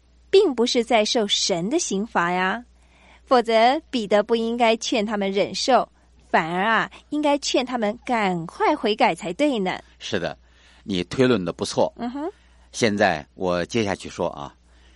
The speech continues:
Speaker 2: 跟罪断绝了这句话呀，可能有的第二种解释。有人认为这是彼得在形容那些个信徒的实际经历，他好像在说，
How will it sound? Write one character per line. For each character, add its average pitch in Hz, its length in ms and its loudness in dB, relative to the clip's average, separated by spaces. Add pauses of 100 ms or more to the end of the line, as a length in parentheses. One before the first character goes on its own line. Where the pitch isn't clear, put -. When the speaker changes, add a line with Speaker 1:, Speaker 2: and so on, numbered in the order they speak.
(480)
Speaker 2:
跟 175 240 4
罪 151 420 4
断 101 300 2
绝 90 160 -4
了 110 120 -2
这 90 160 -6
句 - 120 -12
话 76 280 -8
呀， - 140 -20 (400)
可 - 160 -6
能 104 160 -2
有 90 160 -2
的 82 100 -6
第 139 200 2
二 147 120 4
种 85 200 -10
解 73 180 -12
释。 - 260 -10 (640)
有 107 160 2
人 101 180 2
认 101 200 -2
为 87 260 -4 (380)
这 127 120 0
是 110 140 -2
彼 87 240 -6
得 98 240 0
在 92 220 -2
形 117 340 -2
容 107 180 0
那 104 80 -2
些 98 200 -4
个 92 80 -2
信 98 320 -4
徒 92 180 -8
的 85 160 -4
实 - 320 -4
际 107 220 -6
经 101 280 -4
历， 98 140 -8 (840)
他 117 160 2
好 98 160 -2
像 95 220 -4
在 92 140 0
说， 98 340 2